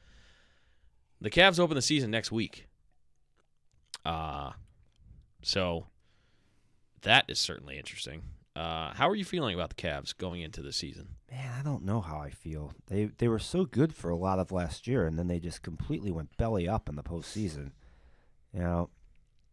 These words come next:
Speaker 2: I left a bad taste in everyone's mouth, and, you know, it just, it makes you wonder about what the team's mindset is going into this year, you know?
Speaker 1: I mean, this
Speaker 2: And
Speaker 1: is an enormous season.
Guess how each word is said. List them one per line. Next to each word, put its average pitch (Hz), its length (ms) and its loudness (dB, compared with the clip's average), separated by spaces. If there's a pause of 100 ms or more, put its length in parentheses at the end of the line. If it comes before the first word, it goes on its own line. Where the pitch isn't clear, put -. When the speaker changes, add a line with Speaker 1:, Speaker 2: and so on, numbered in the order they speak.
(440)
Speaker 2:
I 120 80 0
left 151 240 4
a 104 60 2
bad 101 320 4
taste 104 340 0
in 85 80 -2
everyone's 82 460 0
mouth, 76 480 -10 (120)
and, 82 520 -4 (260)
you 101 80 -6
know, 90 80 0
it 90 100 -2
just, 107 240 -8 (200)
it 90 260 -6
makes 117 300 0
you 85 80 0
wonder 92 400 2
about 85 240 -2
what - 140 -6
the - 100 -20
team's 85 320 -8
mindset 82 480 -4
is 85 240 -2
going 76 280 -10
into 73 180 -12
this 71 280 -12
year, 73 280 -12 (840)
you 82 140 -8
know? 80 300 -2 (4000)
Speaker 1:
I 151 100 6
mean, 175 140 10
this 180 160 6
Speaker 2:
And 165 60 0
Speaker 1:
is 156 80 2
an 160 100 8
enormous 117 460 4
season. 82 380 -6